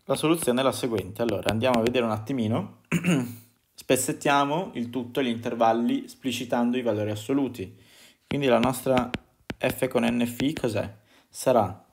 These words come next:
l'integrale tra meno due fratto n e meno uno fratto n, beta n φ di, di x, ovviamente la φ è una φ di x, meno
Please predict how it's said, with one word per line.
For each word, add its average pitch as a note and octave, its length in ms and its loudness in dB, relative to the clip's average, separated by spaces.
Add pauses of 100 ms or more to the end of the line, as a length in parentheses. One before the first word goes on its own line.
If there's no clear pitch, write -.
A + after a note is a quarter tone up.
(120)
l'integrale A2+ 580 4
tra G2+ 160 -4
meno A#2 280 0
due A#2 240 0
fratto G#2+ 380 -4
n A2 280 0
e G2+ 80 -8
meno G#2+ 340 -2
uno A2 220 -2
fratto G#2+ 420 -4
n, G#2+ 380 -2 (920)
beta A2+ 600 2
n G#2 180 0
φ G#2+ 400 -6 (1400)
di, G#2 160 -6
di G#2+ 240 -4
x, E3 320 -4 (1080)
ovviamente B2+ 460 2
la G#2 120 2
φ C3+ 500 0 (180)
è A#2+ 100 -4
una G#2 140 0
φ - 160 -10
di F#2+ 200 -8
x, - 320 -8 (3000)
meno B2 640 2